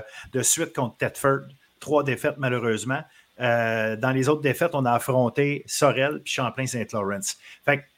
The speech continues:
bref, c'est un deux six, mais en même temps, si on avait placé ça ailleurs dans le calendrier, peut-être que ça paraîtrait moins, euh, comme série de défaites. Ça reste, euh, il y a, il y a eu quelques bonnes performances là-dedans qui ont juste pas donné de victoire, mais au bout du compte,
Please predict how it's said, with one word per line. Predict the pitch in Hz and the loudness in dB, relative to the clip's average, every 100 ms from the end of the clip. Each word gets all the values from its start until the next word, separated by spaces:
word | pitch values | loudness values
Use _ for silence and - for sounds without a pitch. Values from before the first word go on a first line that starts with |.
| _ | _
bref, | 156 190 - | 2 2 4
c'est | 175 | 2
un | 156 | 2
deux | 147 175 | 4 4
six, | 147 - 226 220 - | 4 4 4 4 0
mais | 170 | 2
en | 160 | 2
même | 160 156 143 | 2 0 0
temps, | 202 | 0
si | - | 0
on | 160 | -2
avait | 147 143 151 | -2 -2 -2
placé | - 156 139 160 | -2 -4 -2 2
ça | 185 | 2
ailleurs | 160 156 175 | 4 4 4
dans | 160 | 4
le | 139 | 4
calendrier, | 147 143 151 127 143 175 | 4 4 2 2 2 4
peut-être | 139 156 | 4 2
que | 156 | 2
ça | 135 139 | 2 4
paraîtrait | 143 143 147 143 131 | 4 4 0 2 2
moins, | 131 151 185 - - - | 4 2 0 -8 -16 -6
euh, | 127 | -2
comme | 139 131 | 0 0
série | - 139 123 | 0 -2 -2
de | 147 | -4
défaites. | 131 123 - 170 - | -2 0 2 0 2
Ça | 143 | 2
reste, | 131 147 - - 139 | 4 2 -2 -10 -2
euh, | 127 120 113 - | 2 2 -2 -6
il | 135 | -2
y | |
a, | 131 - | -2 -2
il | 131 | -2
y | |
a | |
eu | 185 | 0
quelques | 196 190 - | 2 0 2
bonnes | 135 156 143 | 0 0 2
performances | 127 131 147 147 | 0 0 0 0
là-dedans | 135 113 147 | -2 -2 -4
qui | 143 | -2
ont | 120 | -4
juste | 135 - | -4 -2
pas | - 160 | 0 2
donné | 175 151 | 2 0
de | |
victoire, | 135 - 135 175 196 - - - | -6 -2 0 0 -2 -14 -20 -10
mais | 120 | -4
au | 123 | 0
bout | 143 | 0
du | 139 | 2
compte, | 156 175 - | 2 0 -4